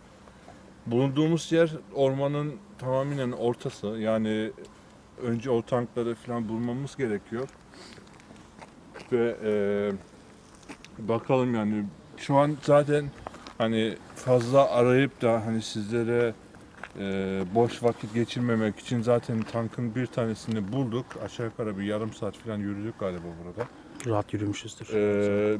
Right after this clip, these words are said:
Speaker 1: bir tanesini bulduk. Yani yakınlarındayız. Fazla lafı uzatmak istemiyorum. Yani bizimle birlikte gezip görebilirsiniz. Biz de daha görmedik yani. Uzaktan sadece burada olduğunu gördük. Çekime başladık. Size, e, diğer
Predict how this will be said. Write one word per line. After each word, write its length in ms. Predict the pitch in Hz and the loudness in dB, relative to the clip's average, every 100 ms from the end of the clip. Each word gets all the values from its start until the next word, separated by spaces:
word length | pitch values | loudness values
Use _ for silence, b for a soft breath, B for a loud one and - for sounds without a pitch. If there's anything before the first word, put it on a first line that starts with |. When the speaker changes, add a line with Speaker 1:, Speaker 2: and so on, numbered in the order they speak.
| 104 | -2
Speaker 1:
bir 100 | 120 | -4
tanesini 600 | - 131 120 - 120 113 | 0 0 0 -4 -6 -2
bulduk. 380 | 139 123 127 151 - 123 | -2 0 -2 -2 -4 -2
Yani 240 | 107 104 | -2 2
yakınlarındayız. 840 | 104 107 123 117 113 120 131 120 131 - - - - - - | 0 0 0 4 4 4 2 0 -2 -8 -14 -14 -18 -20 2
Fazla 300 | 131 127 131 | 6 6 6
lafı 260 | 131 127 139 | 2 0 -6
uzatmak 520 | 127 127 127 135 123 | -4 -2 -2 -2 -8
istemiyorum. 520 | - 156 113 90 110 | -6 -6 -4 -4 -4
Yani 220 | 104 104 104 | -4 -4 -4
bizimle 340 | 110 110 101 | -4 -4 -2
birlikte 340 | 101 104 - | -4 -6 -8
gezip 400 | 101 107 107 104 | -6 -6 -8 -8
görebilirsiniz. 720 | 113 107 98 104 107 - 95 - 127 | -6 -4 -4 -6 -8 -8 -8 -6 -4
Biz 180 | 147 147 | 0 2
de 120 | 139 | 6
daha 220 | 127 127 | 8 8
görmedik 560 | 107 139 147 143 104 104 | 6 6 6 6 2 -2
yani. 200 | 101 101 131 - - - - | -2 -4 -6 -12 -18 -12 -4
Uzaktan 460 | 110 139 139 151 | 2 2 4 2
sadece 460 | 139 143 131 117 117 | 4 4 2 2 0
burada 240 | 120 110 | 2 4
olduğunu 400 | 123 120 123 117 98 95 | 4 4 0 0 -2 -2
gördük. 380 | 120 143 120 151 - | 4 4 4 -2 -2
Çekime 460 | - 120 131 117 107 | -6 -4 -2 0 0
başladık. 440 | 139 - 107 143 - - B B B - - - | 0 -2 -4 -4 -8 -20 B B B -18 -16 -16
Size, 600 | - 107 123 127 123 127 110 | -14 -8 0 2 2 -2 -2
e, 160 | 110 104 | -4 -2
diğer 200 | 127 | -2